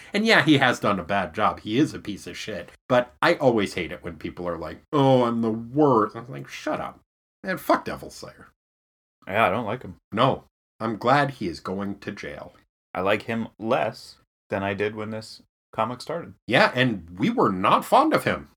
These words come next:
Speaker 2: Nope.
Speaker 1: before this comic started.
Speaker 2: Nope.
Speaker 1: We like him less after this in-depth focus on him than we did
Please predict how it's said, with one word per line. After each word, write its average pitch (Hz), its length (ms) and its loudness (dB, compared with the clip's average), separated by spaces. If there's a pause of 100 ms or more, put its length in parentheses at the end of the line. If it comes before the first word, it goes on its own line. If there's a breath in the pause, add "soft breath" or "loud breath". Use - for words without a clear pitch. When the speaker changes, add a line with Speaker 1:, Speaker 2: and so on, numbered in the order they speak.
Speaker 2:
Nope. 98 140 0
Speaker 1:
before 101 200 2
this 90 160 -2
comic 85 340 -2
started. 147 360 -4
Speaker 2:
Nope. - 100 -20 (320)
Speaker 1:
We 156 140 6
like 170 320 4
him 127 340 0
less 190 400 2
after 165 400 4
this 135 360 0 (520)
in-depth 170 800 0
focus - 560 2
on 107 280 -2
him 107 340 -4 (320 loud breath)
than 135 240 4
we 127 120 4
did 120 380 -2